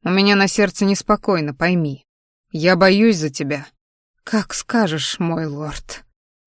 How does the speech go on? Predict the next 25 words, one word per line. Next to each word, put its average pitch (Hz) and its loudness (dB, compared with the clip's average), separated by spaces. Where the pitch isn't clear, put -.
Хорошо 226 2
скрытое 254 4
разочарование 208 2
в 165 -6
голосе 208 2
пряталось 185 -2
за 180 -2
мягкой 180 -4
улыбкой. 147 -10
На 185 2
мгновение 185 2
Медала 185 2
задержала 170 0
взгляд 170 -4
на 180 -2
его 175 -6
лице. - -8
Подняла 202 4
руку 262 0
и 160 0
провела 208 2
указательным 202 0
пальцем 220 -2
по 185 -8
переносице, 202 -2